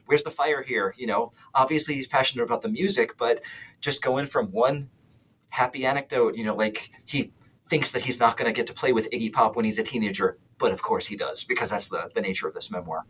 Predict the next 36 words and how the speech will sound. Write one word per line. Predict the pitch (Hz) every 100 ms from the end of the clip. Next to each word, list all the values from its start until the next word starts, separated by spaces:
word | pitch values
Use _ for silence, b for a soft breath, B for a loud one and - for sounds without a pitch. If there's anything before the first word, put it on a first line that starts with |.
| B B -
Um, | 113 - 220 B B
so | - 196
yeah, | 233
so | - 160
it, | 147
it | 143
really, | 135 170 180
it's, | 160
it's | 156 143 - - _
complicated. | - 156 165 - - - 131 113 107
You | 120
sort | 120 -
of | 98
get | - 117 -
why | 107 101
people | 98 - 113 104 -
didn't | 123 110 104 - -
try | 131 110
to | 101
help | - 120 -
them | 113
in | 101
the |
same | 107 117 110
way, | 107 98 B B B
'cause | - 156
it | 160
was | 165
a | 165 165 - _
hell | - 156
of | 151
a |
ride | 151 190 -
<laughs> | - - - - -
for | 160
everybody. | - 113 107 104